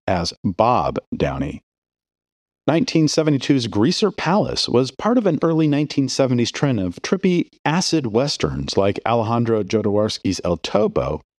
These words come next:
and Dennis Hopper's The Last Movie. Character actor Alan Arbus plays Jesse, a man with amnesia who heals the sick, resurrects the dead, and tap dances on water on the American frontier. It would be the first movie Downey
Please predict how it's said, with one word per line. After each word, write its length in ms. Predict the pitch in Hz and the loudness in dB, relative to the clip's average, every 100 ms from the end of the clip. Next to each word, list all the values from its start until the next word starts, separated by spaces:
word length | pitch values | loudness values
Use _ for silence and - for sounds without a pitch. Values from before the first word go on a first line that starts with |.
| _ | _
and 160 | - 104 | 0 2
Dennis 260 | 107 98 - | 4 2 2
Hopper's 420 | 120 123 87 98 | 0 2 0 2
The 100 | 90 | 0
Last 420 | 71 69 - - | 0 -4 -6 -2
Movie. 460 | 123 143 82 65 - _ _ _ _ _ - | 2 2 0 -6 -10 _ _ _ _ _ -8
Character 380 | - 226 208 185 | 0 0 2 0
actor 400 | 131 123 - 113 - | 0 -2 0 -2 0
Alan 300 | 117 135 123 | 0 2 2
Arbus 580 | 107 107 113 - - - _ _ _ - | 2 2 2 -2 -6 -10 _ _ _ -2
plays 200 | 127 113 | 0 2
Jesse, 520 | 143 151 - 69 - - | 0 0 -2 -6 -6 -2
a 60 | |
man 220 | 151 202 | 0 2
with 120 | 190 147 | 2 0
amnesia 580 | 123 104 151 135 71 | 0 0 0 0 -2
who 160 | 73 104 | -2 -2
heals 320 | 90 160 196 | 0 0 0
the 100 | 160 | 0
sick, 360 | - - 101 - _ _ - | 0 0 -2 -6 _ _ -2
resurrects 500 | 139 175 170 151 - | 0 2 0 0 -2
the 80 | - | -2
dead, 340 | 131 143 - | 0 -2 0
and 160 | 120 123 | 0 0
tap 220 | 196 214 - | 0 -2 -2
dances 340 | 71 - 104 | -2 -2 0
on 160 | 107 110 | 2 2
water 380 | 120 71 67 - _ - | 0 -2 -8 -14 _ -4
on 140 | 151 | 0
the 100 | 156 | 2
American 400 | 87 78 76 - | 2 -2 -2 -4
frontier. 600 | - 80 - 131 98 64 - _ _ _ _ _ _ - | -2 -2 0 0 0 -2 -10 _ _ _ _ _ _ -2
It 120 | 208 | 0
would 120 | 254 | 0
be 120 | 240 | 0
the 120 | 240 214 | 0 0
first 300 | 220 208 190 | 0 0 0
movie 220 | 185 170 | 2 2
Downey 440 | 143 151 160 156 | 0 0 0 0